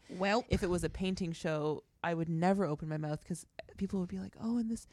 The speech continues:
Speaker 2: you know, these re-, they just weren't my references. That's
Speaker 1: Yes.
Speaker 2: it. And we should credit
Speaker 1: Mm-hmm.
Speaker 2: everybody's reality and
Speaker 1: Mm-hmm.
Speaker 2: subjective position 'cause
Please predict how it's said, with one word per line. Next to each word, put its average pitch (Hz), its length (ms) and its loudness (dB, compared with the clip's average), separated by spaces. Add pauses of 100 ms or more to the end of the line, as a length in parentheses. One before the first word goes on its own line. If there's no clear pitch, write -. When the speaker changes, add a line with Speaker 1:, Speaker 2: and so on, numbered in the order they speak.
(280)
Speaker 2:
you 226 100 -2
know, 233 80 4
these 214 260 2
re-, 226 120 4 (220)
they 262 120 2
just 302 160 2
weren't 240 200 0
my 214 160 0
references. 175 560 -2
That's 208 240 2
Speaker 1:
Yes. - 320 -2
Speaker 2:
it. - 60 -18
And 196 220 0
we 202 100 2
should 202 200 -2
credit 208 300 2
Speaker 1:
Mm-hmm. - 100 -2
Speaker 2:
everybody's 165 720 -2 (160)
reality 160 680 0
and 156 180 -2
Speaker 1:
Mm-hmm. 160 100 -8
Speaker 2:
subjective 156 600 -6
position 147 440 -6
'cause 170 200 -4